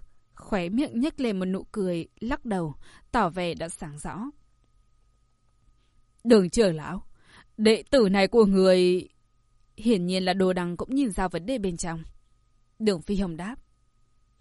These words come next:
môn pháp mà hắn tu hành chính là chiến thiên đấu địa pháp. Chẳng trách, ta thấy hắn chiến ý dạt dào, hóa ra là đang tu hành môn tuyệt học này.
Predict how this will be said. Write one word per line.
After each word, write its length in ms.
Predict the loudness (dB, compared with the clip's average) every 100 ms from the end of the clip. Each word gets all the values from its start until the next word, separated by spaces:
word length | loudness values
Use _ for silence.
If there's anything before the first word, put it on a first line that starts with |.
| -4
môn 300 | 0 0 -2
pháp 280 | -4 -4 -2
mà 80 |
hắn 200 | -4 -6
tu 200 | -4 0
hành 240 | 0 -2 -6
chính 300 | -8 -8 -6
là 260 | -6 -6 -12 -20 _ _ _
chiến 340 | -2 0 2 2
thiên 260 | 4 2
đấu 180 | 2 -2
địa 200 | 0 -2
pháp. 300 | -2 -10 -12 -18 _ _ _ _ _ _ _ _ _ _ _ _
Chẳng 220 | 4 4 2 -10
trách, 220 | -8 -10 -12 _ _ _ _
ta 220 | 2 4
thấy 180 | 4 2
hắn 180 | 2 0
chiến 280 | 0 0 2
ý 220 | 0 0
dạt 240 | 2 0
dào, 360 | 0 -14 -14 -18 -20 _ -20 -20
hóa 320 | -6 0 0
ra 160 | 2 2
là 120 | 2
đang 240 | 2 0 2
tu 200 | 2 4
hành 200 | 2 -2
môn 140 | -4
tuyệt 240 | -2 -2
học 180 | -2 -8
này. 240 | -10 -14